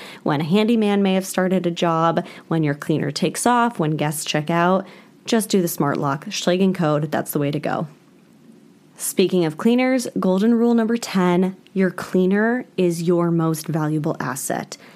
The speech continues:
If you find a good one, treat them like gold. This is hands down the number one thing that is gonna make or break your entire business.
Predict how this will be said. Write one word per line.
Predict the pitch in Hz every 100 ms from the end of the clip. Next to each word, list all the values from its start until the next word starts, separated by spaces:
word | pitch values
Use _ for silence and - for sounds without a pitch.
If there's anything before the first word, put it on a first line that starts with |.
| -
If | 185 -
you | 196
find | 202 226 214
a |
good | 175 170
one, | 170 170 170 190
treat | - - 170 165
them | 170 170 165
like | 151 151 147 165
gold. | 156 143 151 170 170 -
This | 175 156
is | 170
hands | - - 175 185
down | 185 180 175 196 190
the | 165
number | 156 160 185
one | 185 185
thing | 170 160
that | 156 151
is | 151
gonna | 151
make | 151 147 156 160 -
or | 165
break | 151 147 147 151
your | 147
entire | 151 151 - 147 147
business. | 147 147 - -